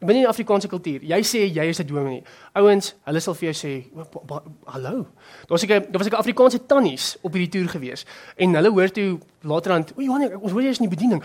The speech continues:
"Ek is jammer." "Wa-, hoekom is jy jammer?" "Nee, nee, ergens het sy iets gesê. Nou, nou is sy, ek is heilig." En kom ek by hierdie ouens en ek is te skaam. O, hulle gaan dink ek vertraag.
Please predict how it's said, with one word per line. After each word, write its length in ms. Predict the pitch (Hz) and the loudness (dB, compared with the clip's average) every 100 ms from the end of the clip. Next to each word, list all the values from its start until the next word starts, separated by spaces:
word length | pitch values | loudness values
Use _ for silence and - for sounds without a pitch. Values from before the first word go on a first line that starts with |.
| - - | -8 -14
"Ek 120 | 165 202 | -8 -6
is 140 | - | -6
jammer." 400 | 131 147 269 180 - _ _ _ _ _ - _ | -6 0 2 0 -6 _ _ _ _ _ -20 _
"Wa-, 160 | - - 170 | -16 -10 -6
hoekom 180 | 202 | 0
is 80 | 392 | 2
jy 80 | 269 | 6
jammer?" 280 | 262 285 151 | 8 8 4
"Nee, 140 | 254 285 | 4 8
nee, 160 | 254 | 6
ergens 320 | 196 240 269 | 4 2 2
het 100 | 240 | 2
sy 80 | 240 | 0
iets 180 | 220 233 | -2 -2
gesê. 360 | 226 - 277 156 | -4 0 2 4
Nou, 220 | 165 208 | 4 4
nou 180 | 165 202 | 4 4
is 60 | |
sy, 160 | 226 185 - - - | 2 -8 -18 -20 -12
ek 160 | - 294 | -8 -2
is 380 | 277 233 226 - _ - | 0 0 -2 -6 _ 0
heilig." 460 | - 269 127 - - - - - | 6 6 6 -4 -20 -20 -18 -2
En 120 | 208 | 2
kom 100 | 311 | 4
ek 80 | 254 | 6
by 60 | |
hierdie 160 | 226 302 | 6 6
ouens 140 | 220 | 4
en 60 | 220 | 4
ek 100 | 262 | -2
is 80 | - | -2
te 80 | - | -2
skaam. 400 | - 262 220 208 | -2 -4 -4 -8
O, 60 | - - | -10 -12
hulle 140 | 175 | -8
gaan 120 | 170 202 | -6 -4
dink 100 | 180 | -6
ek 60 | |
vertraag. 540 | - - - 123 - | -12 -14 -12 -10 -12